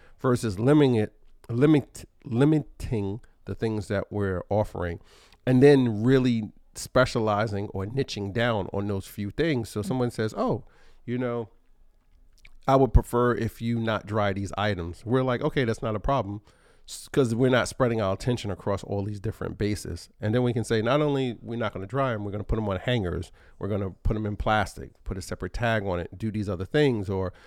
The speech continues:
we're gonna hang dry it in the special, you know,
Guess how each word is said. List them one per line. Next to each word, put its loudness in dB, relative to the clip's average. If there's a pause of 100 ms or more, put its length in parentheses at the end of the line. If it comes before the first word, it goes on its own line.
(160)
we're -4
gonna 0
hang 0
dry 2
it 0
in -4 (220)
the -2
special, 0
you 0
know, -2